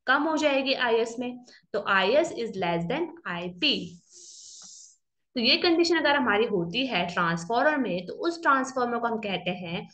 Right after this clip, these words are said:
ऊंचाई transformer या फिर set of transformer। ठीक है, इसी के, अ, तो आप समझ चुके हैं ऊंचाई transformer क्या होता है। ऊंचाई transformer हमें, हमें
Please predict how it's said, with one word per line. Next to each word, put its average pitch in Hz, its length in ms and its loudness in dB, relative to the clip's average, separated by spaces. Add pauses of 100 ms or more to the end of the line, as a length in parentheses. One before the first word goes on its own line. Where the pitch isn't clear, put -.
(260)
ऊंचाई 226 560 2
transformer 190 840 0
या 175 120 2
फिर 254 200 -4
set 196 380 -2 (140)
of 190 360 4
transformer। 175 840 -4 (460)
ठीक 175 220 -6
है, 240 240 -6 (400)
इसी 339 280 4
के, 311 380 2
अ, - 460 -4
तो 202 60 4
आप 202 120 4
समझ 226 220 -2
चुके 294 240 0
हैं 311 60 4
ऊंचाई 285 360 0
transformer 262 500 0
क्या 262 160 0
होता 254 280 -2
है। 277 180 -10 (320)
ऊंचाई 320 360 2
transformer 262 520 0
हमें, 214 320 0
हमें 185 640 0